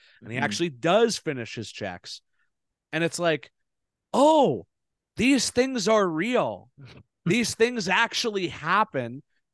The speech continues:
Speaker 1: I thought they were fake and made up because I
Speaker 2: Mm-hmm.
Speaker 1: just only saw people
Speaker 2: <laughs>
Speaker 1: say it about bad players
Speaker 2: <laughs>
Speaker 1: and bad process for almost ten years."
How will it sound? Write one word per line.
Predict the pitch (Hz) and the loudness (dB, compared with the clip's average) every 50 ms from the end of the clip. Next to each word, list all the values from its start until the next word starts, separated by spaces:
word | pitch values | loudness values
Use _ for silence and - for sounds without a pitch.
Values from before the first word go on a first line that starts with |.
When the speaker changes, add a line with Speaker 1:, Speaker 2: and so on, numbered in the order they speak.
| _ _ _ _ _ _ _ - | _ _ _ _ _ _ _ -2
Speaker 1:
I | 143 165 190 214 208 | 0 2 2 2 0
thought | 202 - - 170 165 160 151 131 _ | -2 -2 0 2 2 2 0 -2 _
they | 139 139 143 | -4 -2 -2
were | 139 123 123 | -2 -2 -6
fake | - - - 156 147 143 143 - - | -8 -6 -4 -2 0 0 -2 -2 -4
and | 131 127 123 | -6 -6 -6
made | 123 117 113 113 120 | -6 -4 -2 -2 0
up | 143 147 127 113 107 _ _ - - _ _ _ _ _ - | 0 0 0 -2 -4 _ _ -20 -20 _ _ _ _ _ -12
because | 131 123 - 151 143 120 | -10 -6 -6 -4 -4 -2
I | 147 135 | -2 -4
Speaker 2:
Mm-hmm. | - | -4
Speaker 1:
just | - 139 131 - - - - | -4 -6 -6 -6 -10 -8 -4
only | 139 143 147 147 147 143 143 143 143 139 135 135 131 127 123 113 _ _ _ _ _ _ | -2 0 0 0 -2 -2 -2 -2 0 0 2 2 0 0 -2 -4 _ _ _ _ _ _
saw | - - - - 147 139 143 139 135 | -10 -8 -2 0 2 2 4 2 2
people | - - 143 - - - 123 120 120 | 0 0 0 0 0 0 -2 -2 -2
Speaker 2:
<laughs> | |
Speaker 1:
say | - - - - 190 208 208 185 156 | -2 -4 0 2 4 4 4 4 2
it | 135 131 131 - _ _ _ _ _ _ _ _ - | 0 -2 -4 -8 _ _ _ _ _ _ _ _ -6
about | 147 143 127 - - 151 160 160 165 135 - | -6 -6 -4 -2 0 2 2 2 0 -2 -2
bad | - 165 165 160 156 156 143 131 123 - | 0 2 2 2 2 0 -2 -4 -8 -6
players | - 175 196 208 190 156 147 139 131 131 135 143 139 - 180 | -2 2 4 4 4 2 0 -2 -4 -4 -4 -4 -2 -2 -2
Speaker 2:
<laughs> | 170 | -2
Speaker 1:
and | - 151 165 156 131 | 0 -2 -4 -4 -4
bad | - 151 151 156 151 147 143 127 | -2 0 0 2 0 0 -2 -2
process | - 185 214 233 233 214 - - 170 147 143 147 - - - _ - - _ _ | -2 0 2 2 2 0 -2 -4 -4 -4 -6 -6 -10 -12 -16 _ -20 -20 _ _
for | - - 190 180 170 156 | -4 0 2 4 4 4
almost | 151 151 139 139 135 127 - - - | 4 2 2 0 -2 -2 -4 -8 -6
ten | - 143 127 117 117 | -6 -4 -4 -4 -6
years." | 127 156 196 208 175 143 107 101 - - - - | -2 0 2 2 2 2 -2 -6 -12 -16 -16 -18